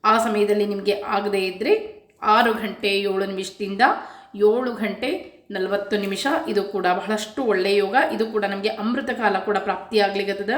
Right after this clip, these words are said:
ಇಷ್ಟು ಬೆಳಿಗ್ಗೆ ಆಗದೇ ಇದ್ರೆ ಹತ್ತು ಗಂಟೆ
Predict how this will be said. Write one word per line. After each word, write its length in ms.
ಇಷ್ಟು 260
ಬೆಳಿಗ್ಗೆ 380
ಆಗದೇ 420
ಇದ್ರೆ 260
ಹತ್ತು 400
ಗಂಟೆ 400